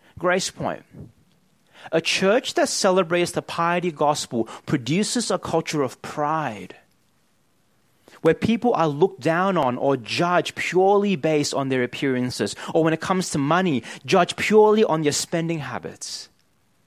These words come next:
But what's more, the piety gospel actually completely misses the point of the biblical gospel. Because as you come to point two with me, we'll realize that one of the essential elements of the true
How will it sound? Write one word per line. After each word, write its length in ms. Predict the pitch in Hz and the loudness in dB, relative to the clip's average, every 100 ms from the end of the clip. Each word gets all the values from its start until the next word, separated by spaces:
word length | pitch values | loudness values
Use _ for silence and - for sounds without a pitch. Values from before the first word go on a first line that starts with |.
| _ _ _ _ _ _ _ _ - | _ _ _ _ _ _ _ _ -4
But 100 | 147 | 0
what's 220 | 202 - | 0 0
more, 220 | 196 226 | 0 0
the 60 | - | 0
piety 360 | - 262 247 | -6 -4 -2
gospel 380 | 147 170 180 135 - | 0 0 -2 -6 -6
actually 380 | 202 - 202 233 | -6 -6 -8 -6
completely 760 | - 170 - - 226 226 226 | -6 -8 -10 -8 -6 -4 -4
misses 580 | 214 208 233 254 240 - | -4 -2 -2 -2 -2 -6
the 60 | |
point 500 | 196 - 233 269 180 - - - | -8 -6 -2 -2 -2 -8 -10 0
of 220 | 170 - | 0 2
the 80 | 147 | 0
biblical 360 | 156 147 131 | 0 0 -4
gospel. 600 | 120 98 - - - - _ _ _ _ _ _ _ _ _ _ _ - | -4 -4 -6 -12 -16 -20 _ _ _ _ _ _ _ _ _ _ _ -20
Because 200 | - 185 | -4 -2
as 80 | 175 | 0
you 60 | 165 | -2
come 140 | 196 | -2
to 60 | 175 | -2
point 260 | - 160 | -2 -2
two 220 | - 208 277 | -2 2 2
with 180 | 254 160 | 2 0
me, 120 | 123 | 0
we'll 220 | 175 208 | 2 2
realize 580 | 175 214 240 190 117 - | 2 4 4 4 2 2
that 120 | 139 | 0
one 220 | 139 214 | 2 2
of 80 | 233 | 2
the 140 | 208 | -2
essential 500 | - - 185 190 190 - | -4 -2 0 0 -2 0
elements 480 | 143 185 196 226 214 | 0 2 2 0 0
of 180 | 139 - | -2 -2
the 80 | |
true 460 | 123 - - 175 208 | -6 -6 -2 0 0